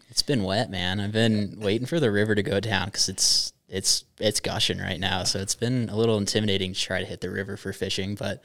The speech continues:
been doing a little fishing here and there. And, but mainly I'm trying to get my dog up to speed for this upcoming waterfowl season. So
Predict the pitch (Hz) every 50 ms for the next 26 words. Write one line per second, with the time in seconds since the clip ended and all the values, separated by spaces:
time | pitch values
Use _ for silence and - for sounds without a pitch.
0 | - - _ _ _ _ _ _ _ _ _ - 190 190 165 165 151 139 123 117
1 | 113 110 107 104 - - 98 - - 101 101 101 113 98 101 98 98 98 98 95
2 | 101 101 113 123 117 101 98 104 - _ _ _ _ _ _ _ _ - 107 104
3 | 110 110 113 123 127 117 107 101 - 107 98 95 95 98 90 - 95 95 95 -
4 | 98 95 90 92 - - - - - - - - 90 87 82 80 - - - 95
5 | 98 - - - - - - - - - - - - 107 92 73 69 67 69 69
6 | 73 - - 62 65 71 - - - - 110 - 69 71 - - 73 64 - -